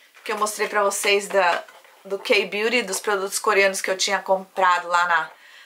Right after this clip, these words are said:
na Beauty Box. Se você não assistiu o vídeo, eu posso deixar o link aqui embaixo pra você, que assim você sabe do que eu estou falando, amor, tá? Ele fala que é um gel presso. Waterproof. Waterproof.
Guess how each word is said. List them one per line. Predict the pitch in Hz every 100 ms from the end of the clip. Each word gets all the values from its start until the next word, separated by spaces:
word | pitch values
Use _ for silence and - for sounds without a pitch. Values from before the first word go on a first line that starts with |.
| _
na | -
Beauty | 185 196 202 190
Box. | 196 220
Se | -
você | 208 220
não | 208
assistiu | 220 - 233
o | 208
vídeo, | 214 202
eu |
posso | 202 208 202
deixar | 196 - 220
o |
link | 202 208
aqui | 202 208
embaixo | 196 196 196 -
pra | 180
você, | 185 - 240
que | 226
assim | 214 214
você | 208 247
sabe | 240 269 262
do | 262
que |
eu | 277
estou | - 277
falando, | - 277 427 508
amor, | - 151 - - - - - - _
tá? | - 226 - - _ _ _ - -
Ele | - 233
fala | 240 247
que | 254 254
é |
um | 233 240
gel | - 226 247 277 302 311 320 320
presso. | - 214 156 - - - - - _ _ _ _ _ _ _ _ _ _
Waterproof. | 202 233 247 233 165 131 - - - _
Waterproof. | 196 214 220 240 240 226 226 180 156 -